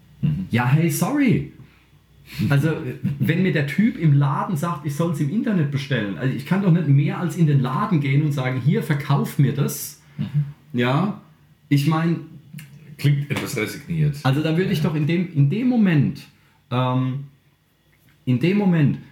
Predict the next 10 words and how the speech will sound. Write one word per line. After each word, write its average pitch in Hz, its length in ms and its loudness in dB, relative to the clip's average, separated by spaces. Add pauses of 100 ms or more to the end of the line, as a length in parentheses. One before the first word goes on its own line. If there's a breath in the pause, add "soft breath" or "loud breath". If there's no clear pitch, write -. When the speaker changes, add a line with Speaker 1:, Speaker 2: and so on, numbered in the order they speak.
(100)
Speaker 2:
dann 117 180 2
würde 202 220 0
ich 175 180 -4
doch 180 300 -4 (240)
als 143 260 2
jemand 160 420 2
in 135 120 2
so 131 100 -2
einem 104 180 2
Laden 151 600 0